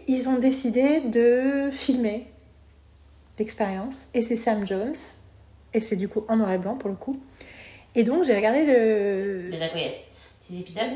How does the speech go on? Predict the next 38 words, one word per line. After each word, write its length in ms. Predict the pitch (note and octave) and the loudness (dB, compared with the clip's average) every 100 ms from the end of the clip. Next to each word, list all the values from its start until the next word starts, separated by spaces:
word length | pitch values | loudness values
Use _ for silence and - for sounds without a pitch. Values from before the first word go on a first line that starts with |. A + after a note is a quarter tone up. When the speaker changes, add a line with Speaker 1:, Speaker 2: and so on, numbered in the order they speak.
| B3 | -8
Speaker 2:
peu 60 | |
près ? 140 | - C4 | -6 2
Speaker 1:
Il 40 | |
y 20 | |
a 40 | C4 | 4
six 200 | - C4 | 4 2
épisodes. 300 | A#3 F#3 D#3 - | 0 -4 -8 -12
Speaker 2:
C'est 120 | - | -18
ça. 60 | F#3+ F#3 - - - - - - - - - _ - - - | -18 -20 -20 -20 -20 -20 -20 -20 -20 -20 -20 _ -12 -12 -16
Speaker 1:
J'ai 260 | - B3 - | -6 -2 2
énormément 560 | D4 D4 D4 C#4+ C#4 B3 | 4 4 2 2 4 4
Speaker 2:
Je 20 | |
les 60 | |
ai 20 | A#3+ | 2
Speaker 1:
aimé. 80 | E3 | 0
Speaker 2:
récupérés 320 | E3 E3 D#3+ | -4 -6 -8
sur, 160 | - | -12
euh, 180 | D3 C#3+ - | -14 -16 -18
Caro. 120 | - - - _ _ _ _ _ - - - | -20 -20 -20 _ _ _ _ _ -20 -20 -10
Speaker 1:
J'ai 360 | A3 C4 A#3+ C4+ | 2 4 4 2
énormément 540 | C#4 C#4 C4+ B3+ B3+ | 0 2 2 0 0
aimé. 360 | B3 A3 G#3+ C4 - - - - - _ _ _ _ _ _ - - - - - _ _ _ - | 0 0 0 -6 -14 -20 -20 -20 -20 _ _ _ _ _ _ -20 -20 -20 -20 -20 _ _ _ 0
En 120 | A#3+ | 2
grande 320 | A3 B3 C4 | 2 0 2
partie, 480 | B3+ A#3 - A3+ - | 0 -2 -6 -6 -8
j'ai 140 | - A3 | 2 2
énormément 380 | G#3+ G#3+ G#3+ G#3+ | 4 2 0 -2
aimé. 260 | G3+ A3+ A#3 | -2 -2 -4
Je 80 | |
trouve 160 | - B3+ | -8 -2
que 120 | - | 2
la 160 | C4 B3 | 4 2
fin 360 | - - C#4+ E4+ - - - - - | -2 -2 -2 -4 -12 -20 -20 -20 -8
est 80 | A3 | 0
pas 120 | A3 | 2
vraiment 240 | B3+ B3 B3+ | 4 0 -2
une 100 | B3+ | -4
fin. 260 | - A#3 | -4 -6